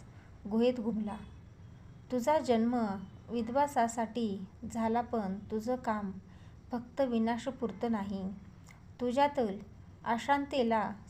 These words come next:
संतुलित कर आणि शिवांच्या वारसाचा रक्षक बन. तेव्हाच तू खऱ्या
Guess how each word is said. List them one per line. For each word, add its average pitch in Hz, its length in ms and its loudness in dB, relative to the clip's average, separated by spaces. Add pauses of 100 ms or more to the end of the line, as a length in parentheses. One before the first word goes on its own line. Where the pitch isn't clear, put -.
(100)
संतुलित 247 420 0 (180)
कर 214 140 0 (400)
आणि 240 380 2 (520)
शिवांच्या 269 580 2
वारसाचा 220 680 2 (300)
रक्षक 220 480 0
बन. 202 240 -2 (680)
तेव्हाच 269 400 0
तू 214 280 -2 (580)
खऱ्या 262 300 4